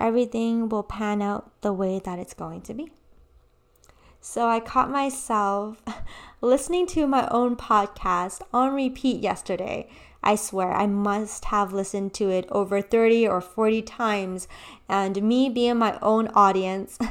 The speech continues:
<laughs> and my biggest critic, I soon start to ask myself, "Hold up, am I obsessed with myself?"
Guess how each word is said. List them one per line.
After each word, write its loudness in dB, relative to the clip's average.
<laughs> -20
and 4
my 2
biggest 0
critic, -2
I 2
soon 0
start 0
to 0
ask 4
myself, 2
"Hold 2
up, -2
am 0
I 0
obsessed -4
with -6
myself?" -2